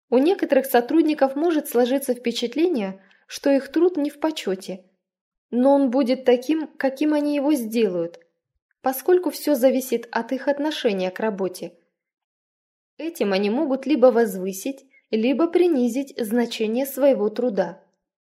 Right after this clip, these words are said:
Мы хотим, чтобы все тунеядцы почувствовали побуждение трудиться ради хлеба насущного, ибо работа — это благословение, а не проклятие.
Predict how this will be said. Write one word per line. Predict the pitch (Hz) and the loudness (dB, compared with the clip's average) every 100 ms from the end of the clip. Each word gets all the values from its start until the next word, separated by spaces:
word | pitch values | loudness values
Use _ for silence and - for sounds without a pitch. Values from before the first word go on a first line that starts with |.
| _ - | _ -2
Мы | 247 | 0
хотим, | 302 311 311 339 339 | 0 0 0 -2 -2
чтобы | - 262 277 | -2 -2 -2
все | - - 311 | -4 -4 -4
тунеядцы | 311 240 233 262 339 - 208 | -2 0 0 0 -4 -4 -6
почувствовали | - 214 - 330 - 277 262 | -2 -2 -4 -6 -2 0 0
побуждение | 262 240 240 202 240 302 285 | 2 2 2 0 0 0 -2
трудиться | 262 233 226 214 311 - 294 285 _ _ | -4 -2 -2 -2 -4 -4 -8 -8 _ _
ради | - 247 269 247 | 0 4 4 2
хлеба | 254 254 302 262 | 0 0 2 2
насущного, | 269 277 - 190 - 202 185 180 - _ _ _ - | 0 -2 -6 -8 -8 -8 -6 -8 -10 _ _ _ -2
ибо | 254 226 | 0 2
работа — | 214 190 190 294 302 302 - _ | 2 2 2 -2 -2 -10 -10 _
это | 226 262 269 | 0 4 4
благословение, | 220 247 226 240 - 214 190 214 277 277 208 | 4 4 4 2 2 -2 -2 -2 -2 -4 -4
а | 208 | -4
не | 220 220 | -2 -2
проклятие. | 226 240 226 190 190 - 185 | -2 -2 0 0 -2 -10 -12